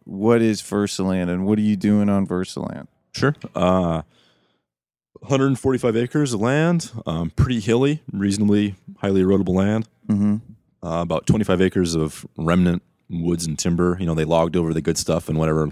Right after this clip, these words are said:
Speaker 2: was left behind is still there. Uh, seeded over all of the G M O row crop ground into a perennial pasture. And then into that,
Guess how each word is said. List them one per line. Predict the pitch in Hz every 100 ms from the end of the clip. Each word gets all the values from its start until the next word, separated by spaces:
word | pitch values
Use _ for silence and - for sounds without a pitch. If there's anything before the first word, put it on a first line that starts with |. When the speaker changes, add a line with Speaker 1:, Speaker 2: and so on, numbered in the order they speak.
| -
Speaker 2:
was | 82
left | 78 -
behind | 80 80
is | 76
still | -
there. | 73 90 104 _ _ _ _ _ _ _ _ _ -
Uh, | 78 76 76
seeded | 80 - 113 104
over | 101 95 92 95 87 - _ - -
all | 90 87
of | 82
the | 78 78 76 - _ _ _ -
G | 85 95
M | 87
O | 87 87
row | 87
crop | 92 101 92
ground | 95 92 95
into | 82 78 80
a |
perennial | 87 87 78
pasture. | 92 98 - 135 135 _ _ _ _ _ -
And | 76
then | 76 78
into | 113 110 78
that, | 80 87